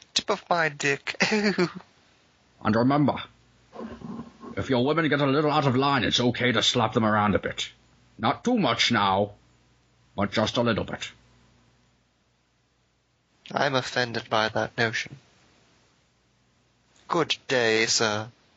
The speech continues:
Speaker 2: Oh, Zed, I couldn't stay mad at you. Anyway, so that was, um, that was Zardoz.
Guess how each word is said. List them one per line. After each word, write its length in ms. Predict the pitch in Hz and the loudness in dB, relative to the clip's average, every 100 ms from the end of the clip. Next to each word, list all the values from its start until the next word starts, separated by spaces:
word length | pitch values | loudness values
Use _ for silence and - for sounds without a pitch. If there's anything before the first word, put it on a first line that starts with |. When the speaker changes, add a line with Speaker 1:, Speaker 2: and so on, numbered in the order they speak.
| _ _ _ _ _ _ _ _ - _ _ - | _ _ _ _ _ _ _ _ -20 _ _ -4
Speaker 2:
Oh, 380 | 170 170 151 131 | 0 2 2 0
Zed, 320 | 117 127 117 | 0 0 0
I 200 | - 123 | 2 0
couldn't 260 | - 107 92 | 2 0 0
stay 260 | - 95 | 0 0
mad 220 | 90 87 82 | 0 0 -2
at 60 | - | -2
you. 260 | 98 92 92 - _ _ _ _ _ _ _ _ _ _ _ _ _ _ _ _ _ _ _ _ _ _ _ _ _ _ _ _ _ _ _ _ _ _ _ _ - | 0 0 -2 -14 _ _ _ _ _ _ _ _ _ _ _ _ _ _ _ _ _ _ _ _ _ _ _ _ _ _ _ _ _ _ _ _ _ _ _ _ -2
Anyway, 300 | 170 92 - - - - - - _ _ _ _ _ - | 0 2 0 -4 -20 -20 -20 -20 _ _ _ _ _ -4
so 160 | - | 0
that 200 | 113 127 | 2 2
was, 300 | 120 123 113 | 2 2 2
um, 380 | 117 110 110 107 - - _ | 4 4 4 2 -4 -20 _
that 100 | - | 0
was 160 | 117 117 | 2 4
Zardoz. 560 | 104 95 92 113 - | 2 4 4 2 -2